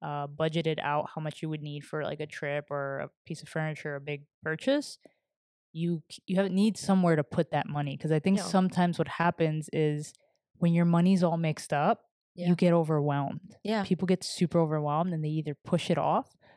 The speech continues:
Speaker 1: or they're like, "Oh, I'll just take it out of my savings," or, "Oh,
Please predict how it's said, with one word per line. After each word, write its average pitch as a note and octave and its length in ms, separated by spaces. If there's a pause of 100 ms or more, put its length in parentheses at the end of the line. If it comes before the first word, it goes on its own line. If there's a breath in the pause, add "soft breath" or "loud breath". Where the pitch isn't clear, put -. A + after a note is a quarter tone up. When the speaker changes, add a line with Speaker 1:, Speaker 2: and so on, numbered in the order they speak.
Speaker 1:
or E3 140
they're D#3+ 140
like, D#3 240
"Oh, C4 180
I'll A3+ 100
just G#3 160
take G3 140
it F#3 80
out F3 60
of E3+ 60
my E3 140
savings," D#3 720
or, E3+ 240 (140)
"Oh, C#4 60